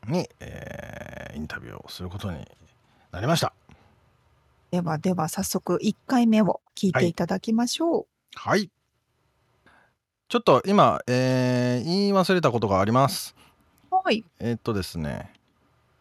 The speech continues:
Speaker 1: ちょっとね、あの、収録、インタビューの収録時に、
Speaker 2: うんうん。
Speaker 1: ネット回線の問題なのか、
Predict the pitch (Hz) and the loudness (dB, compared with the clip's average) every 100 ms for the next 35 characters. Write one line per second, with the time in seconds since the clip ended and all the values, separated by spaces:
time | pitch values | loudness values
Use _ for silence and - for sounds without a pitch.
0 | _ _ _ - 233 147 123 98 95 107 | _ _ _ -2 2 6 6 6 4 2
1 | 104 - - 233 240 220 175 214 240 233 | 2 0 2 4 4 4 2 2 4 6
2 | 175 123 107 175 196 208 208 220 196 127 | 6 4 4 2 4 4 2 0 2 2
3 | 113 127 147 127 95 65 - _ _ 381 | 2 2 2 2 0 -4 -12 _ _ -6
4 | 269 127 285 226 214 202 202 214 214 196 | -2 0 0 -2 -2 0 0 0 0 0
5 | 175 139 120 131 151 160 151 151 151 160 | 0 2 2 0 0 0 0 0 0 -2
6 | 143 104 - 143 147 120 87 - | -2 -4 -4 0 4 4 2 0